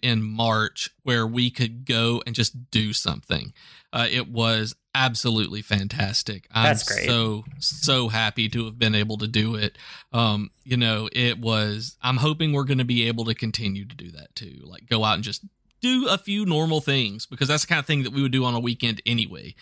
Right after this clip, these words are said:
Speaker 1: is just go to the zoo. So it was, it was nice just to be able to go and, you know, be the only two adults feeding giraffes without children.
Speaker 2: Yeah, that's, that's really cool.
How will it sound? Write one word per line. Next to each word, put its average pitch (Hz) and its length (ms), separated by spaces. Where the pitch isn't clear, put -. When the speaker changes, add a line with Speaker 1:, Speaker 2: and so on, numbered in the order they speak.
Speaker 1:
is 135 160
just 131 200
go 123 180
to 113 80
the 104 120
zoo. 110 420
So 117 320
it 98 80
was, 117 340
it 127 120
was 120 140
nice 123 340
just - 200
to 127 60
be 120 180
able 113 180
to 110 80
go 107 580
and, 107 460
you 139 140
know, 113 140
be 156 180
the 160 180
only 147 320
two 143 220
adults 123 460
feeding 123 420
giraffes 113 480
without 113 240
children. 101 420
Speaker 2:
Yeah, 113 140
that's, 120 260
that's 135 240
really 123 220
cool. - 360